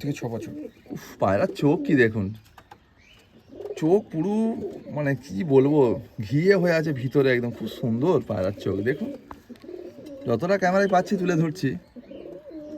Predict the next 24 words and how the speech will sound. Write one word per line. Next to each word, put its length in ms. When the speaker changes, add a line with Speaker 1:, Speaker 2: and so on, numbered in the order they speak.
Speaker 2:
চোখ 200
দুটো 180
দেখুন 160
পায়রা, 220
আর 120
পায়রার 280
বিউটি 280
দুটো 200
দেখুন। 200
Speaker 1:
হাতে 200
রাখা 240
যাচ্ছে 380
না। 60
Speaker 2:
পায়রার 300
হাতে 240
রাখা 200
যাচ্ছে 220
না, 80
পায়রার 180
মধ্যে 200
চঞ্চলতা 420
ভাব 220
আছে। 160
পায়রাগুলো 280